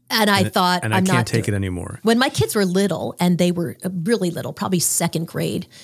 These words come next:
Speaker 1: um, my, I think it was my boys who came in and informed me that, um, that they were learning about Rosa Parks, who wouldn't get on the bus. <laughs> She just wouldn't get, her feet were ti-, her feet were sore, and she wouldn't get on the bus. I'm like, "Wait, no, no, no, no. You, I,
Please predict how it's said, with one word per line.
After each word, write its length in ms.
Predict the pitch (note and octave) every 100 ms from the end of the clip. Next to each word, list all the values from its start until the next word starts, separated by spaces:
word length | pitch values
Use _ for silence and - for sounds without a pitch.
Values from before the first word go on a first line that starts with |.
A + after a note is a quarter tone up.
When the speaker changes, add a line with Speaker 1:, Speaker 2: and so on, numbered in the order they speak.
| - - -
Speaker 1:
um, 340 | E3 F3 F3
my, 200 | F#3+ E3+ E3 E3
I 60 | -
think 60 |
it 60 | C4+
was 120 | F#3+
my 100 | E3
boys 400 | D3+ D#3+ F3 E3
who 80 | E3
came 300 | - E3+ D#3+
in 140 | D#3+
and 200 | D#3+ D#3+
informed 580 | D#3+ D#3+ - F#3+ F#3 F#3
me 280 | E3 - - E3+
that, 260 | E3+ D#3 - - - - -
um, 280 | D#3 D#3 -
that 140 | - D#3
they 100 | E3+
were 100 | F3
learning 240 | G3 F#3
about 200 | E3+ E3
Rosa 260 | F3 E3+ D#3+
Parks, 380 | - D#3 -
who 80 | G#3
wouldn't 360 | F3+ B3 C#4 C#4
get 140 | A3+
on 160 | G3+ G3
the 80 | F#3
bus. 380 | F#3+ - -
<laughs> 840 | - A3 F#3+ B3 D4+ - C#4+ C4+ - C#4+ - - G#2+ -
She 120 | -
just 200 | - A#3
wouldn't 240 | B3 F4+ F#4+
get, 120 | C4+
her 120 | B3+
feet 260 | B3 G4 -
were 160 | F4
ti-, 280 | C4 - C#4
her 80 | D4+
feet 220 | F4 G4+
were 120 | F4
sore, 320 | F4 D#4+ C#4+
and 140 | B3 A#3+
she 120 | A#3
wouldn't 300 | A3 F#4 F#4
get 100 | C4+
on 140 | A#3+
the 60 | A#3
bus. 220 | G3+ F3
I'm 60 | A#3+
like, 160 | B3
"Wait, 240 | B3 G3+ F3
no, 300 | A3 G3+ F#3+ - - - -
no, 140 | B3
no, 120 | A#3
no. 200 | A3 F3+
You, 160 | F#3 A3+
I, 180 | A3+ A3+